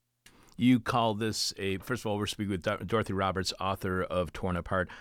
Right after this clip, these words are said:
How the Child Welfare System Destroys Black Families and How Abolition Can Build a Safer World. You call this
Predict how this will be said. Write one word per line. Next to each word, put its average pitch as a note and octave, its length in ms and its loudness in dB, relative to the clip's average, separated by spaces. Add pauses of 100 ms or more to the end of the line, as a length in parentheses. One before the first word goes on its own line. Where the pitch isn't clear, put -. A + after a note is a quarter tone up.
(140)
How G#2+ 100 2
the F#2+ 100 0
Child F#2 300 0
Welfare F2 340 -4
System E2+ 420 -4
Destroys D#2+ 440 -4
Black F2 260 -4
Families E2+ 460 -4
and D2+ 140 -4
How E2 200 -4
Abolition D#2+ 540 -4
Can D#2 200 -4
Build D#2+ 280 -4 (580)
a F2 60 -4
Safer E2 540 -2
World. D#2+ 440 -6
You A2 120 0
call G2 300 -2
this F2+ 300 -4